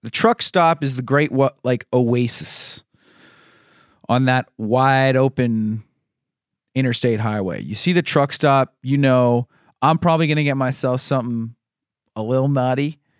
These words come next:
just to fucking give myself some endorphins, because I've been sitting here like, uh, a vegetable on this fucking seat, uh, for, like, two <laughs> hours, three hours, four hours, whatever. I need to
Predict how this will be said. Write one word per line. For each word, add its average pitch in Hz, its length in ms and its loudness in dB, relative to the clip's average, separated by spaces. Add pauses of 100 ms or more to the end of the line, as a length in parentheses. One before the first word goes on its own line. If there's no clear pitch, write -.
just 127 220 -4
to 131 80 -4
fucking 120 680 -4 (320)
give 143 100 0
myself 139 440 -2
some - 420 0
endorphins, 135 800 0 (180)
because 110 680 -4 (280)
I've 113 140 -4
been 117 120 -2
sitting 139 380 0
here 143 160 2
like, 127 260 -2 (540)
uh, 113 440 -4
a 117 80 -2
vegetable 123 720 -2
on 117 200 -4
this 113 200 -6
fucking 131 520 -4
seat, 120 420 -4 (560)
uh, 117 320 -4
for, 147 200 -4
like, 127 280 -2
two 170 320 2
<laughs> 120 60 -2
hours, - 680 -4 (380)
three 147 300 -2
hours, 123 240 -4
four 139 280 0
hours, 113 240 0
whatever. 131 580 0 (500)
I 123 380 2
need 127 340 0
to 113 640 -2